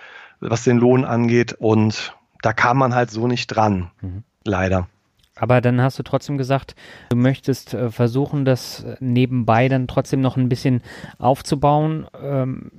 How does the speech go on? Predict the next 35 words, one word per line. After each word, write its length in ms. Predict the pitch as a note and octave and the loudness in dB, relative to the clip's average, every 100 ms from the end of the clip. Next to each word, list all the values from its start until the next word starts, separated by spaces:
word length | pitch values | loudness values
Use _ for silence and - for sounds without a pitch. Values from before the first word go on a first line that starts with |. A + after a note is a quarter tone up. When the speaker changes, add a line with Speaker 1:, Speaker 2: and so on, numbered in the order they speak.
| _ | _
Speaker 2:
aber 220 | - B2+ | 0 2
nicht 220 | C3+ D3 D3 | 4 2 -2
in, 160 | C#3 - - | -4 -4 -12
in 220 | - A2 B2+ | -12 -8 -2
Form 280 | - C#3 | 2 2
von 220 | C3+ C3 A#2+ | 2 0 0
diesen 220 | A#2 A2 | 0 0
Hüpfburgen, 500 | C#3+ - - D#3 C#3+ | -2 -4 -2 0 0
sondern 320 | A#2+ C3 C#3 - - - _ | 0 2 0 -4 -18 -20 _
du 120 | - A#2+ | 0 2
hast 180 | C3 | 2
dir 60 | C#3 | 0
da 140 | C3 B2+ | 2 2
noch 140 | B2 | 0
andere 560 | C3 D3+ A#2+ A2 G2+ A#2+ _ _ _ | -2 0 2 2 0 -8 _ _ _
Gedanken 440 | B2 A#2 A2 - | -2 0 -2 -4
gemacht, 360 | F#2+ E2+ E2+ - | -8 -8 -12 -12
ne? 200 | G#2+ F#3+ - _ _ _ _ _ _ - | -10 -10 -12 _ _ _ _ _ _ 0
Speaker 1:
Genau, 320 | C#4 D3 A2 | 2 2 2
das 160 | B2+ | -2
ist 160 | D3+ - | -4 -6
richtig. 340 | G#2+ - F2 | -10 -10 -14
Dann 160 | - F#2 | -12 -8
habe 100 | B2+ | -8
ich 120 | B2+ | -6
damals, 560 | G2+ G#2 C3 A3 - - | -4 0 2 0 -2 -10
da 100 | A#2 | -8
war 80 | A2 | -6
es 80 | |
halt 120 | A#2 G#2 | -6 -6
so 160 | A#2 | -6
gewesen, 300 | C3+ D#3 D3 | 0 0 2
weil 120 | B2 | 2
ich 80 | A#2+ | 2
selber 500 | A2+ A#2 C#3+ F3 A3+ | 2 2 2 2 -2